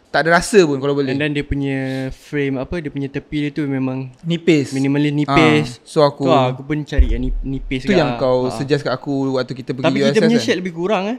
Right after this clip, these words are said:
Speaker 1: Ha,
Speaker 2: Dia
Speaker 1: lebih,
Speaker 2: punya,
Speaker 1: lebih kurang tu?
Speaker 2: ha, lebih kurang lah.
Speaker 1: Aku suka yang macam nampak macam ni kan, transparentnya. So, tak
Speaker 2: Hmm,
Speaker 1: nampak sangat.
Speaker 2: transparent.
Speaker 1: Okay, so kita dah tahu pasal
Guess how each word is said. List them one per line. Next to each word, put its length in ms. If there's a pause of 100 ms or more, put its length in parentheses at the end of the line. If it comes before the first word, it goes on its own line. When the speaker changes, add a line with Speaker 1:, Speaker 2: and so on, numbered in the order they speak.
(120)
Speaker 1:
Ha, 140
Speaker 2:
Dia 100
Speaker 1:
lebih, 140
Speaker 2:
punya, 180
Speaker 1:
lebih 160
kurang 220
tu? 100
Speaker 2:
ha, 160
lebih 200
kurang 240
lah. 100
Speaker 1:
Aku 140
suka 200
yang 160
macam 220
nampak 260 (240)
macam 260
ni 140
kan, 120 (280)
transparentnya. 720
So, 140
tak 120
Speaker 2:
Hmm, 80
Speaker 1:
nampak 160
sangat. 240
Speaker 2:
transparent. 240 (580)
Speaker 1:
Okay, 200 (340)
so 140
kita 280
dah 160
tahu 240
pasal 460